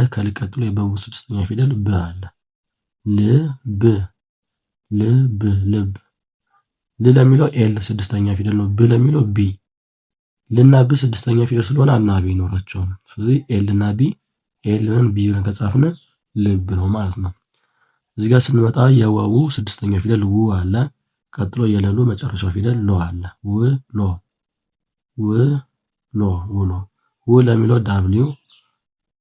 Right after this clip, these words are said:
ዳብሊው ው ስድስተኛ ፊደል ስለሆነ ለለሉ ደግሞ ኤል ነው መጠቀም። ሎ መጨረሻ ፊደል ነው። ስለዚህ ለመጨረሻ ፊደል አናባቢ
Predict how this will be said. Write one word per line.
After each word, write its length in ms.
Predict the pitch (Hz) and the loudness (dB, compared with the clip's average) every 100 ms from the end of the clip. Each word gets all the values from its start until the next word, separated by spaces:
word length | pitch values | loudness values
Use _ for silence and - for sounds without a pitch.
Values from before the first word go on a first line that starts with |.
| _ 104 | _ -4
ዳብሊው 360 | 101 98 113 107 | 0 0 0 2
ው 160 | 113 | 2
ስድስተኛ 440 | 110 98 90 98 92 | 2 -4 -6 -4 -4
ፊደል 240 | 90 98 92 | -2 -4 -4
ስለሆነ 340 | 101 98 104 135 170 _ _ _ _ _ | -4 -2 0 0 -4 _ _ _ _ _
ለለሉ 300 | 107 117 117 113 | -2 2 4 2
ደግሞ 200 | 107 123 135 | 4 4 4
ኤል 200 | 135 110 104 | 2 2 2
ነው 160 | 101 | 2
መጠቀም። 460 | 98 95 98 101 123 101 | 0 -4 -6 0 0 2
ሎ 200 | 101 120 | 2 2
መጨረሻ 420 | 110 101 - 85 90 | 2 -2 -6 -6 -6
ፊደል 240 | 87 95 87 | -8 -6 -6
ነው። 120 | 90 | -8
ስለዚህ 300 | - 101 123 | -8 -4 -2
ለመጨረሻ 580 | 113 101 101 98 95 101 98 | -2 -2 -2 -2 -4 -6 -6
ፊደል 280 | 98 107 147 - _ _ | -2 0 0 -2 _ _
አናባቢ 500 | - 101 95 95 98 | -4 0 0 0 2